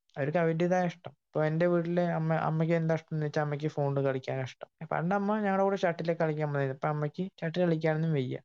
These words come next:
അമ്മയ്ക്ക് ഓരോ ആരോഗ്യ പ്രശ്നങ്ങളൊക്കെ ആയിട്ട് പണ്ട് അമ്മ കളിക്ക-, ഞങ്ങളൊപ്പം കളിക്കാൻ വന്നിരുന്നു. ഇപ്പൊ എനിക്കും കളിക്കാൻ വയ്യ, അമ്മയ്ക്കും കളിക്കാൻ വയ്യ. ഇപ്പൊ അമ്മ ഫോണിൽ നോക്കിയിരിക്കുന്നു, ഞാൻ ഒരിക്കലും അമ്മേനെ ഡിസ്റ്റർബ് ചെയ്യാൻ പോകാറില്ല ഫോണിൽ അമ്മ നോക്കിയിരിക്കുമ്പോ. പക്ഷെ അമ്മ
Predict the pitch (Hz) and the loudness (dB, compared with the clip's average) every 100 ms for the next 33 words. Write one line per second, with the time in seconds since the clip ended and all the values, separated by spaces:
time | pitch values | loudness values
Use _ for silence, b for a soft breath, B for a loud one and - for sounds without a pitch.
0 | - 151 143 156 151 147 147 - - 156 | -8 -8 -4 0 2 2 0 -2 0 2
1 | 156 156 151 156 147 143 143 147 - - | 2 0 -2 -2 -2 0 -2 -4 -8 -4
2 | 170 170 165 170 - _ - - - 160 | -2 0 2 0 -4 _ -16 -8 -4 -2
3 | 165 - 160 165 160 156 143 139 135 131 | -4 -4 0 0 2 2 0 -2 -4 -4
4 | 131 139 170 165 160 196 151 139 143 135 | -6 -2 0 0 -2 0 0 0 -2 -2
5 | 131 135 127 - 131 127 123 123 123 123 | -2 -2 -2 -4 -2 -2 -4 -6 -8 -8
6 | - _ - 147 131 147 160 170 175 185 | -12 _ -4 -2 0 0 2 2 2 2
7 | 175 175 170 170 147 139 160 151 - 175 | 0 0 -2 0 0 2 2 0 0 2
8 | 165 156 160 147 - 139 139 135 131 127 | 2 2 2 0 0 0 0 0 0 0
9 | 123 127 - 131 135 131 131 131 131 - | 0 -2 -2 -2 0 0 0 0 -2 -2
10 | 131 135 131 131 143 151 160 160 | -4 -6 -8 -8 -4 0 0 0